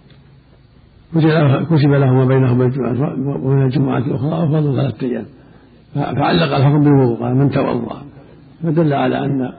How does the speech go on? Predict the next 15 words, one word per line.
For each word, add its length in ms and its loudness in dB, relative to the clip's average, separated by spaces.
الغسل 440 -6
إنما 280 -2
هو 180 -4
مستحب 400 -4
ومتأكد 640 -2
وليس 300 -2
بواجب، 500 -6
بل 140 -4
السنة 560 -2
الغسل 340 -6
والواجب 440 0
هو 60 0
الوضوء. 460 -2
بعد 160 -6
ذلك 320 -8